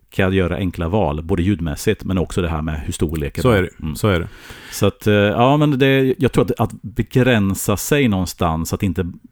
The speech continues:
Speaker 1: bara se möjligheter, är bra för mig i alla fall. Jag säger inte att det är för alla,
Speaker 2: Ja.
Speaker 1: men för min del så kan jag må bra av begränsningar oavsett om det är funktioner eller storlek eller vad det nu är.
Speaker 2: Jo, men å andra sidan så är det ju inte så, så att, eh,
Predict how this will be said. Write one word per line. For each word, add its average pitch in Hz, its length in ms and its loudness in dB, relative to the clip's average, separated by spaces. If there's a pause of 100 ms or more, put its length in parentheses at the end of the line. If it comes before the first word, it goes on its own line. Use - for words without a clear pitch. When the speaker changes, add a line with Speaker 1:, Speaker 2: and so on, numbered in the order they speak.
(120)
Speaker 1:
bara 95 500 0
se 92 140 -2
möjligheter, 95 640 0
är 104 140 -2
bra 87 200 -2
för 98 120 -4
mig 143 240 2
i 92 80 0
alla 71 120 -2
fall. 67 180 -4
Jag 87 100 -4
säger 117 100 2
inte 107 120 -2
att - 60 -12
det 95 60 -2
är 85 40 -2
för - 120 -8
alla, 87 320 -2
Speaker 2:
Ja. 107 340 4 (180)
Speaker 1:
men - 100 -20
för 117 80 0
min 143 260 4
del 95 300 2
så 104 260 0 (260)
kan 113 120 0
jag 95 100 2
må 95 80 2
bra 107 340 2
av 80 180 -2
begränsningar 95 680 -2
oavsett 87 420 0
om 92 80 0
det 85 60 0
är - 40 -2
funktioner 80 500 -2
eller 82 120 -4
storlek 78 400 -4
eller 80 100 -6
vad 80 120 -8
det 76 60 -8
nu 60 60 -8
är. - 160 -10
Speaker 2:
Jo, 117 340 6 (220)
men 120 280 2
å 120 100 6
andra 117 160 4
sidan 110 380 4
så 101 240 4
är 95 260 4
det 95 180 2
ju 107 60 6
inte 101 180 0
så, 95 160 2
så 101 100 2
att, - 220 -2
eh, 90 440 2